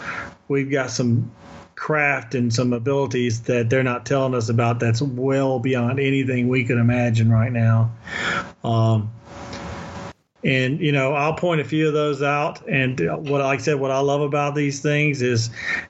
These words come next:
you know, it, it came straight from nasa itself, and they'll, they'll explain it away any way they want. But there's a few of 'em.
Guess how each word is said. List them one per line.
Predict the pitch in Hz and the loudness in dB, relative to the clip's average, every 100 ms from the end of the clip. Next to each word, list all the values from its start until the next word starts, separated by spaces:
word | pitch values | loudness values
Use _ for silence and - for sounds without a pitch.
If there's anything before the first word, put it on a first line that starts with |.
| - | -4
you | 127 | 0
know, | |
it, | 127 170 143 | 2 0 0
it | 139 165 139 | 0 0 0
came | 147 135 | 0 -2
straight | 117 - 156 160 | -2 0 0 0
from | 135 | -2
nasa | 143 147 131 139 131 123 151 | 0 0 -2 -2 -2 0 0
itself, | 165 160 - 151 135 | -2 -6 -2 0 0
and | 120 123 | -2 0
they'll, | 147 139 - | 0 0 -4
they'll | 160 156 156 | -2 0 0
explain | 135 - 185 202 | -2 -4 -2 0
it | 170 | 2
away | 160 151 151 | 2 2 0
any | 151 151 | 0 0
way | 143 135 | 2 0
they | 120 | 0
want. | 131 156 156 | 0 0 0
But | |
there's | 135 131 | 0 0
a | 147 | -2
few | - 269 269 175 | -2 0 2 0
of | 131 | -2
'em. | 123 131 139 | -2 -2 -2